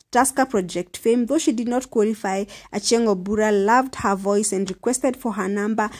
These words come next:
and that is how she joined the band of Achieng' Obura. She sang at Coke Studio for one and a half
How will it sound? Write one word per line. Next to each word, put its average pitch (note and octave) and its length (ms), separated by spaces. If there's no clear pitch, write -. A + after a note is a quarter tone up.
and G#3+ 140
that A3+ 140
is G#3+ 140
how A3 300
she G#3+ 200
joined G#3 460
the F3+ 100
band G3 360
of F3 120
Achieng' G#3 480
Obura. G3+ 580
She - 160
sang B3 400
at G#3 300
Coke D4 240
Studio A3+ 540
for G3+ 260
one G#3 240
and F#3+ 120
a - 60
half G#3 320